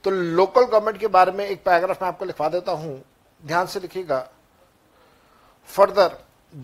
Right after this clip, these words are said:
there are many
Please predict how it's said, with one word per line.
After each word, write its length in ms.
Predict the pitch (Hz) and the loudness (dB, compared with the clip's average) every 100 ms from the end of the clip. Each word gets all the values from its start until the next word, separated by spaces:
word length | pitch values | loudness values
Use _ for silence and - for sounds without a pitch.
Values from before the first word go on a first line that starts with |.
| 165 | 2
there 220 | 202 214 | 2 2
are 260 | 190 156 151 - - _ _ _ _ _ _ _ _ _ _ _ _ _ _ _ _ _ _ _ _ _ _ _ _ _ _ _ _ _ _ _ _ _ _ _ _ 170 | 4 4 4 -4 -20 _ _ _ _ _ _ _ _ _ _ _ _ _ _ _ _ _ _ _ _ _ _ _ _ _ _ _ _ _ _ _ _ _ _ _ _ -12
many 580 | 165 165 175 196 226 | -10 -4 -2 -2 -4